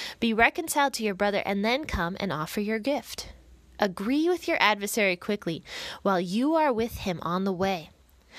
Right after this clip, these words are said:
lest perhaps the prosecutor deliver you to the judge,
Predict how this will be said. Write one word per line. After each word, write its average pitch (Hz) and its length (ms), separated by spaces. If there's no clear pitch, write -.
lest 247 240
perhaps 220 460
the 196 80
prosecutor 233 680
deliver 190 380
you 214 240
to - 140
the 190 80
judge, 165 500